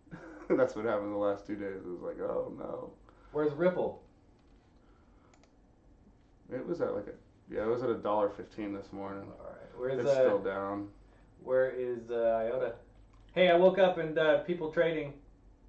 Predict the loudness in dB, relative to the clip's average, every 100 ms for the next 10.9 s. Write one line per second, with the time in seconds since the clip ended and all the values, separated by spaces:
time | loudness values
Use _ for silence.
0 | -20 -20 -12 -4 0 0 -2 -10 -10 -6
1 | -4 0 -2 -4 -8 -10 -10 -10 -4 -2
2 | -2 -2 0 0 -2 -6 -6 -4 -2 -4
3 | -6 -16 -20 -20 -20 -20 -2 0 2 2
4 | 2 2 4 8 6 6 2 2 2 0
5 | -4 0 0 2 2 0 2 2 0 -2
6 | 0 0 -2 0 0 2 2 2 2 0
7 | -2 -2 0 0 -2 -4 -6 -8 -8 -4
8 | -4 -6 -20 -20 -20 -20 -20 -20 -20 _
9 | _ -20 -20 -20 _ -14 -12 -18 -20 _
10 | -20 -20 _ _ 0 2 2 -2